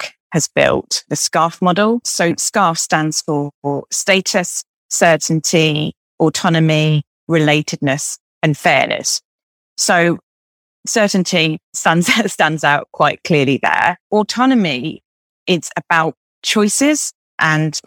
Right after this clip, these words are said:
being able to, you know, be able to make responsible choices. And so if you're doing something that you, you need to do or you want to do, and you're choosing to do that,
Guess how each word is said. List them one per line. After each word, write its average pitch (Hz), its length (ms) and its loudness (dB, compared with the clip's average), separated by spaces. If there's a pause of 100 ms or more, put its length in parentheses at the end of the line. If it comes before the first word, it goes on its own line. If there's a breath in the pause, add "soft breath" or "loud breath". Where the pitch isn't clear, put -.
being 165 220 2
able 156 320 2
to, - 200 0
you 156 260 2
know, 147 120 0 (160)
be 175 80 0
able 160 160 2
to 165 100 -6
make 147 220 -2
responsible 147 460 -4
choices. - 600 -2 (460)
And 165 460 2 (480)
so 170 560 2 (320)
if - 180 0
you're 240 220 4 (100)
doing 240 320 4
something 175 440 -4
that 165 160 -6
you, 185 280 2 (360)
you 190 120 2
need 185 460 2
to - 100 -8
do 180 220 2
or 160 100 0
you 151 140 0
want 180 320 0
to - 120 -8
do, 156 480 -2 (320)
and 175 120 0
you're 170 120 2
choosing 185 560 0
to 160 100 -6
do 143 240 0
that, 90 320 0